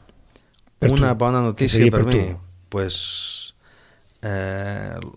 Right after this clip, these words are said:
Speaker 2: sincerament, crec que la bona notícia d'aquest mes ha sigut les noves infraestructures de l'aeroport de Reus i, per altre costat, per un costat, que Blue Air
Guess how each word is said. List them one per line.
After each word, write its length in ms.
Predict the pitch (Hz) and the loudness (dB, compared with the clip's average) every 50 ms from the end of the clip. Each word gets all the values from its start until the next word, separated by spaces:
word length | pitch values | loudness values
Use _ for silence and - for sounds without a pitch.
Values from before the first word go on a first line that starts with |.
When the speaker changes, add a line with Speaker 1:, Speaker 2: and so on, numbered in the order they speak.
| - 80 80 76 73 71 69 64 50 50 - - - - _ _ _ _ _ - - - - - | -18 -18 -18 -20 -20 -20 -20 -20 -20 -20 -20 -20 -20 -20 _ _ _ _ _ -20 -20 -20 -16 -8
Speaker 2:
sincerament, 920 | - - - 120 110 - 131 127 120 110 123 120 107 95 95 95 - - - | -6 -4 -2 -2 0 2 4 4 4 4 4 2 0 -2 -4 -6 -10 -14 -4
crec 320 | - 110 117 117 - - | 0 0 0 0 0 -4
que 200 | - - 120 113 113 113 110 110 110 107 | -4 -2 0 0 2 0 0 -2 -2 -2
la 120 | 107 107 104 | -2 -2 0
bona 240 | 110 113 117 120 117 | 0 0 0 0 -2
notícia 580 | 117 113 107 - 117 - - - 117 117 113 110 | -2 -2 -4 -4 -4 -4 -4 -2 -2 -2 -2 -2
d'aquest 260 | 107 101 - 104 101 | -2 -4 -6 -6 -4
mes 380 | 107 110 117 135 151 151 - - _ - - - - _ _ _ _ _ _ - | -4 -2 -2 -2 -4 -4 -8 -14 _ -20 -20 -20 -20 _ _ _ _ _ _ -14
ha 60 | 107 107 | -10 -8
sigut 400 | - - 101 104 107 104 104 - - - _ _ _ _ - | -6 -6 -4 -4 -4 -6 -8 -12 -20 -20 _ _ _ _ -10
les 160 | 113 110 101 95 | -8 -6 -4 -2
noves 300 | 101 110 107 110 104 113 | 0 0 0 0 -2 -2
infraestructures 600 | 107 101 110 101 - 113 98 - 107 104 104 95 | -4 -4 -4 -6 -6 -8 -6 -4 -4 -4 -2 -2
de 80 | 104 98 | -2 -2
l'aeroport 360 | 98 95 98 - 107 104 104 104 | -2 -2 -4 -2 -2 -2 -2 -2
de 80 | 101 104 | -2 0
Reus 460 | 117 127 139 151 175 170 - - - _ _ _ _ _ | 0 0 0 -2 -4 -6 -12 -16 -20 _ _ _ _ _
i, 100 | - 107 | -12 -10
per 140 | 104 104 98 | -8 -6 -6
altre 240 | 98 98 101 98 107 | -4 -4 -6 -4 -4
costat, 460 | 101 107 101 - 120 123 135 - - _ | -4 -4 -4 -4 -4 -4 -4 -4 -8 _
per 100 | - 101 107 | -10 -8 -6
un 80 | 107 | -6
costat, 460 | 101 107 101 - - 117 104 90 - - - - - - _ _ _ _ _ _ _ _ | -6 -6 -6 -4 -4 -4 -4 -4 -6 -12 -20 -20 -20 -20 _ _ _ _ _ _ _ _
que 140 | - - 110 98 | -4 -4 -2 0
Blue 240 | 101 104 104 104 113 | 0 0 2 2 2
Air 200 | 113 101 90 | 0 0 -4